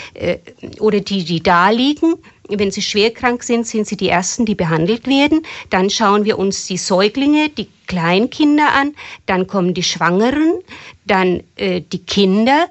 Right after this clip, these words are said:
dann die Männer zur Hälfte und die Frauen zur Hälfte, dann wieder die Männer und wieder die Frauen, bis wir eine Zahl gefunden haben, die in etwa an die hundert geht.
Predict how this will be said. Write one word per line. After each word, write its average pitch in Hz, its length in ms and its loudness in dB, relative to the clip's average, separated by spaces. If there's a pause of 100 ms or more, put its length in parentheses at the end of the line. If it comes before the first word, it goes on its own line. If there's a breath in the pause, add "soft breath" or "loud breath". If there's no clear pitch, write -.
(340 loud breath)
dann 190 300 0
die 180 100 -6
Männer 190 480 2 (1160 loud breath)
zur - 160 -2
Hälfte 247 560 0 (160)
und 226 180 -2
die 233 60 -2
Frauen 208 420 2
zur 311 180 -2
Hälfte, 285 460 0
dann 185 300 2
wieder 208 240 0
die 302 160 2
Männer 285 400 2 (220 soft breath)
und 202 180 -6
wieder 202 180 0
die 196 100 -2
Frauen, 185 440 0
bis - 240 -6
wir 240 100 -2
eine 185 220 0
Zahl 185 420 0
gefunden 302 540 0
haben, 247 420 2 (720 loud breath)
die 220 380 0
in 214 100 0
etwa 226 340 0
an 214 180 0
die 190 120 0
hundert 269 500 2
geht. 311 320 2